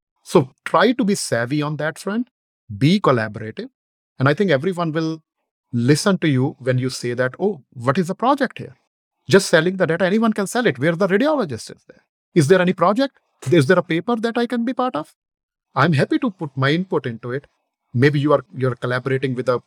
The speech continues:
platform that is hooking you to, say, Stanford, big place, or, or M G H, or big places in there.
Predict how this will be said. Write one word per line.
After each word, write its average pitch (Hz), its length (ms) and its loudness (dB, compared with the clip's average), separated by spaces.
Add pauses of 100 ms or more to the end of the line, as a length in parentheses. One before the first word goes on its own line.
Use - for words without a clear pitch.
(120)
platform 120 720 -4 (540)
that 123 240 2
is 131 120 2
hooking 135 320 0
you 131 240 -2
to, 135 340 -6
say, 139 240 0
Stanford, 131 720 -4
big - 200 -4
place, 160 260 0
or, 117 220 -4 (100)
or 123 240 -6
M 151 180 2
G 131 180 0
H, 113 160 -4
or 117 140 -6 (140)
big 170 200 0
places 247 320 0
in 104 160 -8
there. - 180 -20